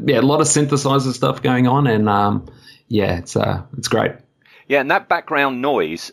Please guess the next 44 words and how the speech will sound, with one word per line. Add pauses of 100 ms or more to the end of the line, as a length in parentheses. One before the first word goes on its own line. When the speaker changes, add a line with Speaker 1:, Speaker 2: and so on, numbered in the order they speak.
Speaker 2:
it,
it's
not
just
like
a
constant
tone,
you
know,
it
rises
and
falls,
rises
Speaker 1:
Yep.
Speaker 2:
and
falls,
doesn't
Speaker 1:
Yep.
Speaker 2:
it,
you
know? (580)
Again,
Ben
Burt
didn't
have
to
do
that,
but
it
just
makes
it
more
interesting. (1040)
Speaker 1:
Yeah,
oh,
I
mean, (100)
ugh, (240)
Ben,